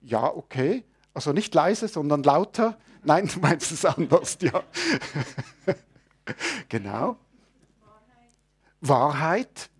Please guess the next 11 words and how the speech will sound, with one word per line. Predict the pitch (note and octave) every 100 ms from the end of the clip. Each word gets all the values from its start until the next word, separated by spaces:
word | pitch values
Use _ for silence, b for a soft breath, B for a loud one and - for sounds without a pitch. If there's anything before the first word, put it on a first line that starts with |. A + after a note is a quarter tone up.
| -
ist | C#3 -
sicher | E3+ G3 D#3
Wahrheit | C3+ D#3 D#3 F#3+ -
drin, | - F#3 C#4 B3+
ja, | A#2 F3+
genau. | F#3 C#3+ F3 D4 _ _ _ _ _ _ _
Nicht | D3 - -
betrügerisch, | - - - C#3+ - F#3 B3+ -
wie? | A#2+ F3 B3+ _ _ _ _ b b b b
Ehrlich, | E3 C#3+ D3 E3+ C#4 - - - _ _ _ _ -
genau. | A2+ F2+ F2 C3+ C4